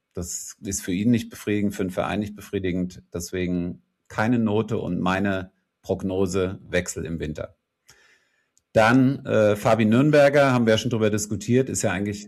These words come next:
in dieser Saison, äh, kein Mittelfeldspieler. Wir haben ja oft gesagt, meine Güte, warum setzt ihr ihn auf der Linksverteidigerposition ein? Wir wollten ihn immer auf der Sechserposition sehen und ich muss sagen,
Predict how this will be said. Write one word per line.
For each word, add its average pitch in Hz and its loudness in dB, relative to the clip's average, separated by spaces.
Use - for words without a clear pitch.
in 95 -16
dieser 101 -2
Saison, 92 -6
äh, 95 -10
kein 120 0
Mittelfeldspieler. 120 -2
Wir 107 2
haben 104 0
ja 101 2
oft 120 2
gesagt, 101 -2
meine 113 2
Güte, 117 -4
warum 104 2
setzt 110 -2
ihr 107 -4
ihn 101 -4
auf 95 -6
der - -8
Linksverteidigerposition 98 -4
ein? 107 0
Wir 101 -4
wollten 110 6
ihn 104 4
immer 123 8
auf 95 2
der 113 4
Sechserposition 127 2
sehen 135 4
und 110 0
ich - -8
muss 113 -4
sagen, 113 2